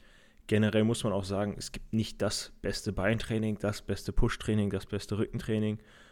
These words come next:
ähm, oder das optimalste Training, ähm, weil es ist immer in-, individuell zu betrachten und jeder hat andere Schwächen, jeder hat andere Stärken und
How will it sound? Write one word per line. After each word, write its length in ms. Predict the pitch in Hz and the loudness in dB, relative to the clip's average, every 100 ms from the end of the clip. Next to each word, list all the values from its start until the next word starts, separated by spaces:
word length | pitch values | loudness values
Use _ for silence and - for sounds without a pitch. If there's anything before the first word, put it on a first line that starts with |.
| - - | -20 -8
ähm, 320 | 104 92 92 | -4 -4 -4
oder 160 | 92 90 | -4 -4
das 200 | 90 - | -4 -6
optimalste 680 | - 101 98 95 110 - 113 | -4 0 4 4 4 0 -4
Training, 520 | - 107 107 107 113 | 2 2 2 0 -4
ähm, 400 | 104 92 92 92 92 | -4 -2 -2 -4 -6
weil 160 | 104 92 | -4 -4
es 220 | - - | -4 -10
ist 160 | 107 - | -10 -4
immer 160 | 110 | 0
in-, 80 | 104 | 0
individuell 580 | - 104 101 95 92 104 | 2 0 0 2 2 2
zu 140 | - | 0
betrachten 480 | 107 - 101 - 107 | -8 -4 -6 -6 -6
und 200 | - 95 | -6 -6
jeder 340 | 98 95 92 95 - - - | -2 0 0 -2 -12 -20 -10
hat 160 | - - | -8 2
andere 300 | 117 107 107 | 4 6 4
Schwächen, 520 | - 117 - 120 117 | 4 2 2 0 4
jeder 240 | 107 107 | 6 6
hat 120 | 104 - | 4 2
andere 260 | 104 98 | 0 -2
Stärken 500 | - 107 110 113 113 | 0 0 0 -2 -6
und 200 | 95 101 | -6 -8